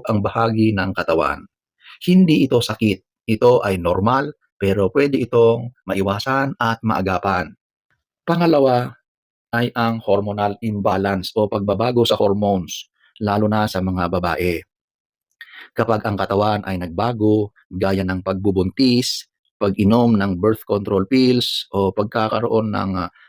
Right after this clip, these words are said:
polycystic ovary syndrome o pcos,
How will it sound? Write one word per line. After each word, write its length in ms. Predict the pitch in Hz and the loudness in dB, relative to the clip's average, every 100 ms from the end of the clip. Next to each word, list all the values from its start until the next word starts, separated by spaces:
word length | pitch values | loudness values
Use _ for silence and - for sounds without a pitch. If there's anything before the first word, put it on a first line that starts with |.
| _ | _
polycystic 640 | 98 117 120 113 - 110 - | 0 0 0 -4 -2 -2 0
ovary 400 | 101 98 101 101 | -2 0 0 -2
syndrome 480 | 98 127 143 131 123 117 | -4 -4 -2 0 0 -2
o 80 | 98 | -2
pcos, 640 | - 196 123 120 - - | 0 2 2 0 -4 -12